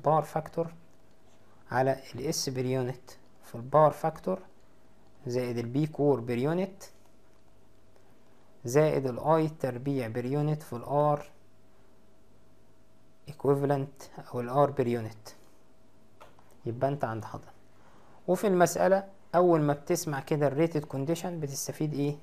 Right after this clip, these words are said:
أول ما يقولك إن أنت هتشتغل عند ال rated condition أنت تستفيد إن ال I per unit بيساوي واحد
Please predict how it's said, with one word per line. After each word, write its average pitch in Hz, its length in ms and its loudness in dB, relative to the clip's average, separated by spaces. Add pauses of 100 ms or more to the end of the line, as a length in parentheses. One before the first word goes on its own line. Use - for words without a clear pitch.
(160)
أول 151 200 2
ما 135 100 -2
يقولك 151 340 0
إن 135 120 -6
أنت 151 200 -2
هتشتغل 151 400 -2
عند 127 200 -2
ال 147 160 0
rated 135 240 -6
condition 127 280 -2
أنت 135 280 -6
تستفيد 156 500 -2
إن 135 160 0
ال 131 100 -4
I 156 420 2
per 127 100 0
unit 131 380 0
بيساوي 135 540 0
واحد 190 320 -2